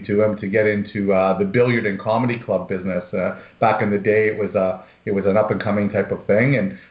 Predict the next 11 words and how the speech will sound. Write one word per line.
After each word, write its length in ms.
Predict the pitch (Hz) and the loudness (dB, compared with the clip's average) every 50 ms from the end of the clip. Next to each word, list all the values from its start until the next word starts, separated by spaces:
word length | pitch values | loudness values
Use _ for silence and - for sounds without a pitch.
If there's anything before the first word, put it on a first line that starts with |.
| _ _ | _ _
uh, 160 | 101 101 98 | -4 -2 0
my 100 | 101 104 | 0 0
dad 220 | 101 104 104 104 107 | 2 2 2 2 2
and 100 | 107 107 | 2 2
I 140 | 104 104 | 2 2
went 180 | 101 101 104 101 | 2 2 0 -2
into 220 | 101 95 - 104 | -2 -4 -2 -2
a 60 | 98 92 | -2 0
business 360 | - 107 101 95 104 104 98 - | 0 0 0 0 -2 -6 -6 -6
together, 600 | - 101 92 104 95 92 104 98 98 98 98 104 | -8 0 0 2 2 4 4 4 4 2 2 2
um, 500 | 101 92 95 95 95 95 95 95 92 98 | 0 0 0 -2 0 0 0 0 0 -2